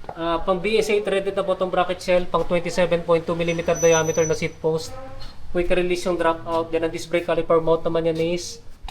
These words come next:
I S or international standard. Ah, doon naman sa fork niya, no? Steel yung fork.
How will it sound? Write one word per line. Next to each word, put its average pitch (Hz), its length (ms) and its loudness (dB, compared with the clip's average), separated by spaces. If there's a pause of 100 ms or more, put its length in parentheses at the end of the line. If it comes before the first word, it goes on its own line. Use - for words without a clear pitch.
(140)
I 175 240 2
S 175 560 -2
or 170 240 2
international 170 640 2
standard. 175 640 2 (560)
Ah, 170 160 4
doon 175 240 0
naman 190 160 2
sa 196 200 4 (600)
fork 180 240 2
niya, 196 240 2
no? 175 320 -4
Steel 185 400 2
yung 196 160 4
fork. 196 400 2